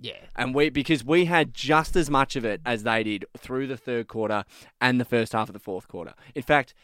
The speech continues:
Speaker 2: our, we were way better than them at the start of the fourth quarter. We were all over them. We were ready for it. We were welcoming it. But then, as I said, a few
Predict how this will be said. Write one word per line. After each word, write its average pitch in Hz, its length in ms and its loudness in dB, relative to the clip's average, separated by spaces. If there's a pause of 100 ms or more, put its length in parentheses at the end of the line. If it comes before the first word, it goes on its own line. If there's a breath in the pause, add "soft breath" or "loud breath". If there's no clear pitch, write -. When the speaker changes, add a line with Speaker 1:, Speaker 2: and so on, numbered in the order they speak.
(180 soft breath)
Speaker 2:
our, 151 200 4
we 156 220 4
were 139 340 -2
way 127 300 0
better 127 220 -4
than 98 180 -14
them 85 260 -20
at 117 140 -8
the 117 60 -10
start 113 220 -2
of 98 40 -6
the 98 60 -10
fourth 110 260 -8
quarter. - 280 -14 (120)
We 143 140 -2
were 151 60 2
all 147 280 4
over 135 160 0
them. 113 80 -6
We 113 80 -2 (100)
were 123 60 -2
ready 120 340 -2
for 123 240 -2
it. 98 80 -6
We 135 80 -4
were 135 80 -2
welcoming 117 600 -6
it. - 60 -20 (1040)
But 101 220 -8
then, 120 560 -2 (560)
as 107 120 -10
I 117 60 -8
said, 117 380 0 (180)
a - 60 -20
few 113 840 -6